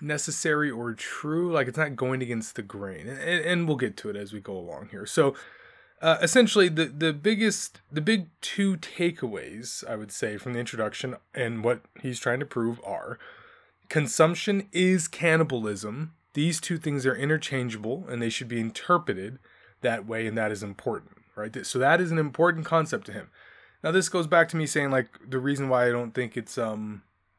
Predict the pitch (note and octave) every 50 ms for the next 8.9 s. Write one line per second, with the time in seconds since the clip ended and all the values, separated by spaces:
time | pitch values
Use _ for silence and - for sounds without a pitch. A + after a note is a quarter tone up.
0 | _ _ _ _ _ _ _ _ _ _ _ _ _ _ _ _ _ _ _ _
1 | _ _ _ _ _ _ _ _ - D3+ C#3 C3 - C#3 - - D#3 C#3 B2+ C3
2 | B2 B2 A#2 A#2 A#2 A2 G#2+ - - - C#3+ C3+ B2 A2 A2+ A2+ - - - C#3+
3 | C#3 B2 A#2 A#2 - A#2+ A#2+ - - C#3+ B2+ A2+ A#2+ B2 A#2+ B2 B2+ C3+ C3 -
4 | - - - C#3 C3+ A2+ - - A2+ A2 G#2+ G#2 G2+ G2 B2 B2 B2+ C3 B2+ B2
5 | A#2+ A#2 A2 _ _ - _ _ _ _ _ _ - - - C3+ A#2+ A2+ A2+ -
6 | - B2+ A#2+ A#2+ A2 - - B2+ A#2 A2 A2+ A#2+ A#2+ C3+ - - _ _ _ _
7 | _ - - G#3+ A3+ A3 - - E3+ E3+ D#3+ D#3+ D3+ C#3+ C#3 C3+ B2+ - - C#3+
8 | C3+ C3 C3 C3 B2 A2+ - B2 A2 G#2 A#2 A2+ A2+ A#2 A2+ A2+ A2+